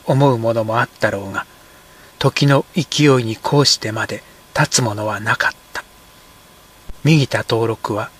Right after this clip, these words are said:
親の代からの足軽で、二十歳の時、その小頭に命ぜられ、気骨者として仲間の衆望を集めていた。彼の住んでいる長屋は、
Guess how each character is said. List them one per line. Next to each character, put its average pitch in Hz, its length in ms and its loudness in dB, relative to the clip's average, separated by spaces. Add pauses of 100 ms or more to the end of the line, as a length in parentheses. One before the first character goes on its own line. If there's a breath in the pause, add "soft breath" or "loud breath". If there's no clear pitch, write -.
(280)
親 139 220 6
の 147 120 4
代 143 220 2
か - 160 -4
ら 101 100 -6
の 104 200 -6
足 - 200 -2
軽 107 240 -4
で、 - 180 -10 (600)
二 139 80 0
十 156 140 4
歳 113 340 0
の 110 120 -4
時、 - 360 -6 (200)
そ - 160 -2
の 123 140 2
小 - 180 0
頭 127 400 0
に 110 160 -8
命 110 220 -4
ぜ 113 140 -4
ら 104 140 -6
れ、 104 140 -10 (720 loud breath)
気 - 140 -8
骨 139 160 2 (140)
者 123 240 0
と 120 140 -2
し - 140 0
て - 200 -8 (380)
仲 127 220 2
間 127 120 2
の 123 100 2
衆 123 300 2
望 120 320 2
を 120 180 0
集 - 260 -4
め 107 120 -6
て - 160 -12
い - 80 -14
た。 - 180 -12 (1000)
彼 156 240 2
の 113 120 -2
住 135 240 2
ん 113 40 -2
で 104 140 -6
い 104 60 -8
る 110 120 -6
長 107 280 -6
屋 104 160 -8
は、 101 160 -8